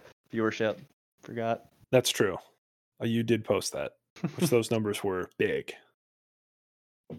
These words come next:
Speaker 2: Uh, s-, long
Speaker 1: We can
Speaker 2: story
Speaker 1: talk about that
Speaker 2: short,
Speaker 1: next
Speaker 2: L E C
Speaker 1: week.
Speaker 2: is about four times more watchable than the L C S.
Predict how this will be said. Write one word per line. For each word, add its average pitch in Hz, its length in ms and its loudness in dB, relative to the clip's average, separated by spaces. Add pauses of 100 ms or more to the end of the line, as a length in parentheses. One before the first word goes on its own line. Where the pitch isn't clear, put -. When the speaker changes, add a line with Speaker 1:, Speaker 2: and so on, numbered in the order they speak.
(160)
Speaker 2:
Uh, 101 440 2 (140)
s-, - 200 -14
long 160 240 8
Speaker 1:
We 185 40 8
can 165 40 2
Speaker 2:
story 147 240 10
Speaker 1:
talk - 100 6
about 147 40 10
that 131 60 10
Speaker 2:
short, 123 80 10
Speaker 1:
next 127 60 6
Speaker 2:
L 135 120 10
E 131 40 8
C 131 120 4
Speaker 1:
week. 131 60 8
Speaker 2:
is 120 40 6
about 113 240 4
four 135 260 6
times 120 400 2
more 110 420 2 (540)
watchable 107 460 4
than 98 140 -6
the 98 100 -4
L 92 100 -2
C - 180 -6
S. - 300 -10